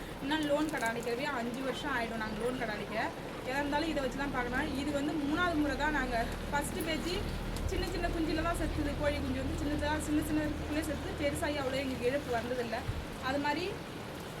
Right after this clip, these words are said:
ரெண்டு பேஜ்லையுமே எனக்கு எந்த இழப்புமே எனக்கு அதிகமா வந்தது கிடையாது. அது வந்து காசு வந்து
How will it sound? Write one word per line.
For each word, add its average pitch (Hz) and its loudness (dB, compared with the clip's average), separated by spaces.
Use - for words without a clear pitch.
ரெண்டு 302 2
பேஜ்லையுமே 330 2
எனக்கு 294 -2
எந்த 277 0
இழப்புமே 277 0
எனக்கு 269 0
அதிகமா 262 -2
வந்தது 285 2
கிடையாது. 247 2
அது 285 0
வந்து 302 4
காசு 311 2
வந்து 262 -2